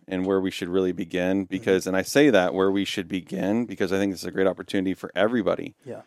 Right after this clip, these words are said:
Speaker 1: everybody involved, uh, regardless of age and where you are in
Speaker 2: <clears throat>
Speaker 1: life, to start over.
Speaker 2: Correct.
Speaker 1: Um, and I heard someone say yesterday, I was picking up some odds and ends for our house,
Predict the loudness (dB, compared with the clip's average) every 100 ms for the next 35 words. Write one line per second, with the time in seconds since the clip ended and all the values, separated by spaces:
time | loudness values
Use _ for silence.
0 | _ 2 4 6 6 4 2 0 0 0
1 | 0 0 0 -2 4 6 6 2 -4 0
2 | 2 2 0 -2 -4 0 0 2 2 0
3 | 0 2 2 0 -6 _ -20 _ _ -12
4 | -8 2 4 6 2 0 -4 -12 _ _
5 | -14 -12 -12 _ -8 -4 -2 2 2 4
6 | 2 2 0 0 0 2 2 2 0 0
7 | 0 0 -4 -12 -12 -6 -6 -4 -2 0
8 | 0 -2 -2 -2 -4 -8 0 4 4 2
9 | -4